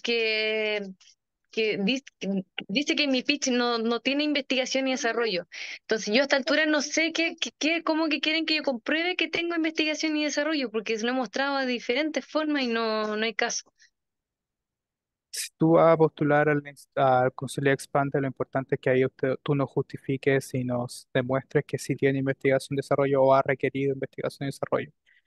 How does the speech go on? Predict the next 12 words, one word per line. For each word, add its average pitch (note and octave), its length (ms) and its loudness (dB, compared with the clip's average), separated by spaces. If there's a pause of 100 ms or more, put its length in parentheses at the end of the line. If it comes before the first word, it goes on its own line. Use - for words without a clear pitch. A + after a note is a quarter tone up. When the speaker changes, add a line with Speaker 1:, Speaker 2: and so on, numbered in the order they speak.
(240)
Speaker 2:
Eh, B2+ 680 4 (540)
nosotros, D3 560 2 (580)
la B2+ 280 2
Gerencia C#3+ 380 0
de C#3 40 0
Innovación, C#3 400 0
tiene C#3 200 -6
sus - 160 -4
criterios D3 640 2
y C3 140 -2
sus D3 260 0
bases, D3+ 540 4